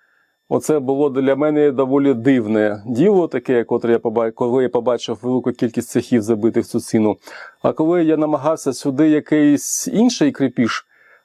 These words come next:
а, якісь анкери, чи щось таке вс-, вс-, вставити, то виявилося, що воно все не працює. Будь-який анкер просто вивалюється, е, газобетонний не забивається, тому що,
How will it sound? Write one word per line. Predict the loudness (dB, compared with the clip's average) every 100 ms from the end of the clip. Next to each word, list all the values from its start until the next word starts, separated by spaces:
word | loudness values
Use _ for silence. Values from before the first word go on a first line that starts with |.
| -4
а, | 0 0 0 -2
якісь | -2 -2 -2
анкери, | -2 -2 0 0 0 -2
чи | -4 -4
щось | -2 -2
таке | -4 -2 2 2
вс-, | 0
вс-, | -4 _ -18 -16 -16
вставити, | -4 -2 0 -2 -2 -2
то | 0 0 0
виявилося, | 2 2 2 2 0 -2
що | -4 -2
воно | 0 0
все | 0 0
не | 0
працює. | -2 -4 -2 -4 -4 -14 -20 -20 -20 _
Будь-який | 0 2 2 2 0
анкер | 0 -2 -2
просто | -2 -2 -2
вивалюється, | 2 2 2 0 -2 -2 -2
е, | -2 -8 _ _ _ _ _
газобетонний | -4 -2 -2 -2 -4 -4 -2 -2 0 0 -2 0
не | 0 0
забивається, | 0 -2 2 2 2 0 -2 -2
тому | 0 -2 -2
що, | 0 2 2 2